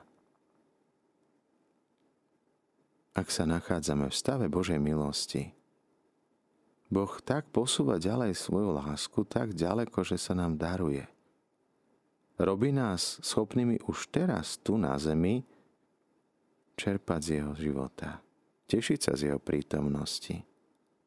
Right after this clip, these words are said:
zakúšať predchuť neba. Tak sme vždy prítomní pred Bohom. V tom zmysle, že v každom okamihu na nás myslí svojou láskou. Miluje nás.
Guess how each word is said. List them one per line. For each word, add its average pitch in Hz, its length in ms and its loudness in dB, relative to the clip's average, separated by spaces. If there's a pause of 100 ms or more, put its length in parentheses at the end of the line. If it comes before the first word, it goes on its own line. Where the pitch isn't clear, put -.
(140)
zakúšať 85 720 0
predchuť 87 480 -2
neba. 71 480 -2 (1900)
Tak 113 80 4
sme 143 160 4
vždy 110 240 2
prítomní 90 560 4
pred 87 240 2
Bohom. 78 160 2
V 151 160 2
tom 139 80 2
zmysle, 95 400 4
že 78 80 4
v - 80 -8
každom 107 480 2
okamihu 113 480 2
na 90 160 2
nás 82 240 0
myslí 87 560 2 (720)
svojou 82 480 -4
láskou. 73 720 -4 (880)
Miluje 98 560 2
nás. - 480 -8